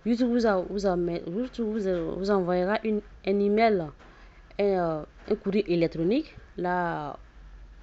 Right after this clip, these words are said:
là, vous saurez quand est-ce que j'ai, j'ai mis la vidéo et vous pouvez la regarder avec, avec aucun, aucun, avec une, avec, euh, aucune difficulté. Donc, euh, c'est ce que j'ai voulu dire, euh.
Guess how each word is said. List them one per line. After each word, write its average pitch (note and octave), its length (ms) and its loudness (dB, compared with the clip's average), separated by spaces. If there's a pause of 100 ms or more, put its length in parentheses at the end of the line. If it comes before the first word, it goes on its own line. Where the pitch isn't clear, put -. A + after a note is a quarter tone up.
(180)
là, F#3+ 160 2
vous G#3+ 120 0
saurez F#3+ 460 -4
quand A#3 180 -2
est-ce G#3 140 -8
que G3+ 100 0
j'ai, D#3 300 -4
j'ai D#3 140 -2
mis F#3 100 2
la F3+ 140 -2
vidéo D#3+ 500 -2
et F3+ 60 -6
vous E3+ 180 -10
pouvez E3+ 400 -4
la D#3 160 -4
regarder D#3 500 -4 (640)
avec, F3+ 220 -2 (320)
avec F3 240 -4
aucun, F#3+ 340 -2
aucun, F3+ 260 -2
avec F#3 280 0
une, F3+ 120 2 (520)
avec, G3+ 320 2
euh, D#3+ 260 2 (760)
aucune A#3 280 0
difficulté. D#3+ 720 -6 (460)
Donc, E3 280 -8
euh, D3+ 240 -6
c'est E3 80 -8
ce - 100 -12
que F#3 100 -2
j'ai E3+ 140 -4
voulu D#3+ 360 -4
dire, F3 360 0
euh. D3+ 160 -4